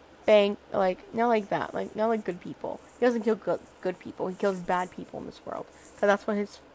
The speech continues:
his bi-, not biological, but his, um, adopted father told him, because he was adopted. And he has, like, a disability where, like, he has to kill, and that's good for him.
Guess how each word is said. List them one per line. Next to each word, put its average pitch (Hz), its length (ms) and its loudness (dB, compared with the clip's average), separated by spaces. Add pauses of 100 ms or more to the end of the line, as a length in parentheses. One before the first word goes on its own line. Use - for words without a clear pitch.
his 196 180 -2
bi-, 180 260 2 (160)
not 190 260 -6
biological, - 500 -4
but 196 180 -8
his, 190 280 -10 (340)
um, 185 460 -4 (580)
adopted 202 420 0
father - 280 -4
told - 260 -14
him, 110 160 -10
because 190 320 -10
he 190 40 -8
was 180 140 -10
adopted. 170 580 -8 (640)
And 196 80 -6
he 196 60 -2
has, 185 240 -2
like, 185 220 -4 (440)
a - 120 -4
disability 180 840 -4
where, 175 160 -6
like, 180 280 -8
he 185 240 -10
has 175 300 -6
to 175 100 -8
kill, 180 440 -4 (720)
and 190 180 -4
that's 185 280 -8
good 190 200 -2
for - 180 -6
him. 170 300 -6